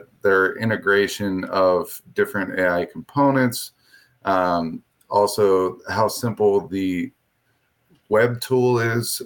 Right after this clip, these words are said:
uh, for, uh, creating videos, editing videos, things like that. So Screencast-O-Matic was rebranded into ScreenPal. Uh, they're doing a lot of stuff before school, a lot of free professional development, and I wanted to share that.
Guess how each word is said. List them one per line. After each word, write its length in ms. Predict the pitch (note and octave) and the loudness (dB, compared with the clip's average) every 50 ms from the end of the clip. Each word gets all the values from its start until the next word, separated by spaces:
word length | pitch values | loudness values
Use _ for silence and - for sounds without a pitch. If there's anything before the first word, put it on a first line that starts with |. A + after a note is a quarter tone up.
| - | -2
uh, 300 | - F#2+ F#2 F2+ F2+ F#2+ | 0 2 2 2 2 0
for, 680 | G2+ - - G2+ G2+ G2 G2 G2 G2 G2 F#2+ F#2 F2+ - _ _ _ _ _ _ _ _ _ _ _ _ | -2 -4 -2 2 2 4 4 4 4 2 2 0 -4 -8 _ _ _ _ _ _ _ _ _ _ _ _
uh, 320 | - - - E2+ - - - - | -4 -2 0 0 0 -2 -4 -6
creating 460 | - - A#2 A2+ A2 G#2+ G#2+ G#2 F#2+ - | -4 0 2 2 2 2 0 -2 -2 -2
videos, 560 | A2 A2 A2 A2+ G#2+ G#2 G#2 G#2+ G2+ - F#2 | -2 0 2 4 4 6 4 4 2 2 2
editing 420 | F#2+ F#2 G#2 G2+ F2+ F#2+ F#2 F#2 | 2 4 2 2 0 -2 -6 -4
videos, 480 | F2 G2 G2 F#2+ F#2+ F#2+ F#2 F#2 F2+ - | -4 -4 -2 0 2 2 2 0 -2 -4
things 240 | - G2+ F2+ D#2 - | -6 -6 -6 -4 -2
like 160 | E2+ E2+ - | -2 -2 0
that. 360 | E2 F2 F2 F2 F2+ - - - _ | 0 0 0 0 0 -4 -6 -12 _
So 220 | - - - F#2+ F2+ | -6 -2 -2 -2 -2
Screencast-O-Matic 1500 | - - - _ - - C3+ C#3+ D3 C#3 B2+ C#3 C3 A#2+ A#2+ A#2 A#2 - G#2 G2 G2 G2+ G2+ G#2 G#2 G2 F#2+ F#2+ - - - _ _ _ _ _ | -2 -6 -10 _ -4 0 0 2 2 0 0 0 0 0 -2 -2 -2 -4 -4 -2 0 0 0 2 2 2 0 0 -2 -6 -20 _ _ _ _ _
was 180 | - E2+ D#2+ - | -14 -12 -6 -2
rebranded 680 | A2 B2 A#2+ G#2 A2+ A2+ A2 A2 G#2 G#2+ G2+ F2+ - - - | -2 -2 0 0 0 2 2 2 2 2 0 -2 -4 -8 -8
into 500 | G2 G2 F#2 E2+ - - G2 F2+ E2+ E2 | -8 -6 -6 -8 -8 -6 -4 -4 -4 -4
ScreenPal. 840 | D#2+ - - - G2 G2+ G2 F2 - G2+ G2 F#2+ G2 G2 F#2 F2+ - _ _ _ - - - - _ _ _ _ _ | -6 -8 -8 -4 -4 -2 -2 -4 -2 -2 0 0 2 0 0 -2 -4 _ _ _ -20 -20 -20 -20 _ _ _ _ _
Uh, 280 | - E2+ E2+ E2+ - - - _ | 0 0 2 2 0 -2 -4 _
they're 220 | - - B2 C3 C#3+ | -2 2 2 4 4
doing 320 | C3+ D#3 D3 C#3+ C#3 C3 | 2 2 0 2 2 2
a 80 | B2 A2+ | 2 2
lot 240 | A2 A2 A2+ A#2 A#2 | 2 2 2 2 2
of 80 | A2 | 0
stuff 360 | - - - A2 A2+ A2 - _ | -2 0 0 0 0 0 -2 _
before 340 | - G2+ - - G#2+ G#2 G2+ | -8 -6 -2 0 2 2 2
school, 360 | - - - G2+ G#2+ A#2+ A#2+ | 0 -4 -4 0 2 2 2
a 20 | |
lot 200 | G#2+ G2+ G2+ G2+ | 4 4 2 2
of 80 | F#2+ - | 0 -2
free 260 | - - G#2 A2 G#2+ | -4 -4 -4 -4 -4
professional 580 | - - F#2+ - - G2+ G2+ G2 - G#2 G2 F2+ | -6 -10 -8 -2 0 0 0 0 -2 -4 -4 -4
development, 580 | E2 E2+ D#2+ F#2 G2+ G#2+ A2 - - - - | -4 -4 -2 0 0 0 0 0 -2 -2 -2
and 80 | - - | -2 -2
I 40 | F#2+ | 0
wanted 300 | F#2+ F#2+ F#2+ F#2+ E2+ - | 0 0 0 -2 -2 -4
to 80 | F2 | -6
share 360 | - - - G2 F#2+ F#2 F2+ F2+ | -6 -2 0 2 2 2 2 2
that. 320 | G#2 A2+ B2+ C#3+ - - | 2 2 2 0 -2 -4